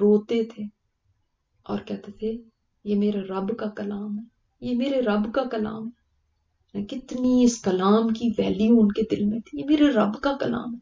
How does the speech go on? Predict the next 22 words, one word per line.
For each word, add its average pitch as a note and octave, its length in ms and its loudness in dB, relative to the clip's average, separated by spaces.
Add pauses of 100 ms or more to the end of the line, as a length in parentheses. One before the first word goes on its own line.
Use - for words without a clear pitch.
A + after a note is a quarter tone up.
(100)
वो C#4+ 60 2
ये C4 180 0
सोच A#3+ 320 2
के - 120 -6
पढ़ते - 380 -6
थे। - 240 -20 (960)
ऐसे A3+ 300 6
ही C#4 120 4
किसी - 220 -2
की C#4+ 120 2
book A3 280 2
नहीं C#4 240 4
है, D4 60 4
जैसे A#3+ 220 4
कि B3 100 0
हम A3+ 140 -2
shelf A3 280 4
से A#3+ 280 -4 (380)
और A3 220 12
books A3+ 260 8
उठा A3 200 6
लें A3+ 200 2